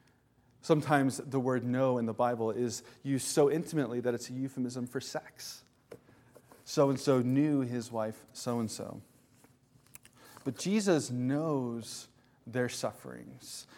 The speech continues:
He knows their tribulation, their poverty, the slander against them. Jesus knows your sufferings. He knows your struggles, your anxieties,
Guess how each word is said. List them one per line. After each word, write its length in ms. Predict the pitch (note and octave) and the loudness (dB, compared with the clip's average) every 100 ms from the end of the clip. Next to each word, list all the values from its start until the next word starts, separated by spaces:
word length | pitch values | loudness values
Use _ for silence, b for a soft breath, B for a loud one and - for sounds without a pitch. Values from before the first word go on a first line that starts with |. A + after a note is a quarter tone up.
| B | B
He 140 | - C#3 | 6 8
knows 580 | C#3+ D3+ D#3+ D3+ C#3 - B - | 12 12 12 12 10 2 B 8
their 140 | C#3+ | 8
tribulation, 800 | - D#3 C#3+ C3+ D3 C#3+ C3+ B2 | 8 4 8 10 8 8 6 6
their 100 | B2 | 4
poverty, 500 | - D3 D3 C3 C3 | 8 10 10 6 0
the 100 | B2 | 0
slander 540 | - C#3 C#3 D3 C#3 | -2 0 2 4 6
against 460 | B2+ A#2 C#3 C3+ - | 4 2 0 0 0
them. 260 | C3 A2+ G#2+ B B B B B _ _ | 0 0 -2 B B B B B _ _
Jesus 680 | - E3 F#3+ F3+ D#3 C3 - | -4 0 4 6 6 4 -4
knows 1040 | D3 C3 D3 E3 D#3+ C#3+ C3 C3+ C3+ - - - _ _ _ _ _ | -4 0 4 4 6 4 2 -2 -4 -10 -14 -20 _ _ _ _ _
your 260 | B2 C#3 E3 | -4 0 0
sufferings. 1000 | - A#2 - - - B2 - - - - _ _ _ _ _ _ _ _ _ _ _ | 0 -6 -8 -14 -14 -16 -18 -20 -20 -20 _ _ _ _ _ _ _ _ _ _ _
He 200 | _ D3 | _ 2
knows 500 | D3 C#3 C#3 C#3 C3 - - - | 4 4 4 4 2 -4 -16 -16
your 340 | A#2+ C3+ E3+ | -4 2 4
struggles, 840 | D#3+ - B2 A2 A2 A2 A2 - - b b | 4 0 0 0 0 -4 -6 -10 -14 b b
your 280 | C3 C#3+ D3+ | 0 4 4
anxieties, 1040 | C#3 C3 A2 B2 B2 A#2+ A#2+ A2+ A2 - | 2 -2 -2 -2 0 -2 -6 -8 -10 -12